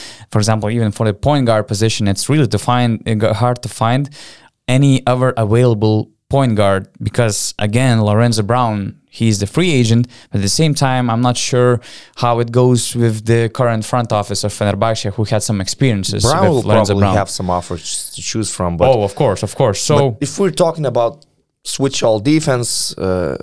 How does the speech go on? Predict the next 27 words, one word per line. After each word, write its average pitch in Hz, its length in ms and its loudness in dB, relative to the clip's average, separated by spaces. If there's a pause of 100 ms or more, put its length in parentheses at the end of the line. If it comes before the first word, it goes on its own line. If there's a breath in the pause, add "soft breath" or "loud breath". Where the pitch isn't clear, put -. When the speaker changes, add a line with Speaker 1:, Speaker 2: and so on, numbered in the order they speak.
(120)
Speaker 2:
we're 101 240 -2
always 110 300 0
emphasizing 104 760 -2
centers, 117 440 0
but 104 300 -2 (640 loud breath)
a 117 60 0 (120)
tall 151 320 2
point 139 280 -2
guard 110 220 0
is 110 80 4
Speaker 1:
Yeah, 139 100 4
Speaker 2:
also 101 220 4
Speaker 1:
yeah. 98 120 4
Speaker 2:
a 98 40 2
must, 120 280 0
and 104 140 -4
Lorenzo 117 400 2
Brown 101 640 0
just - 460 -6 (640)
makes 107 400 0
a 90 60 0
lot 95 180 2
of 90 120 -6
sense 95 580 -4
in 87 100 -6
this 82 220 -6
case. 78 400 -6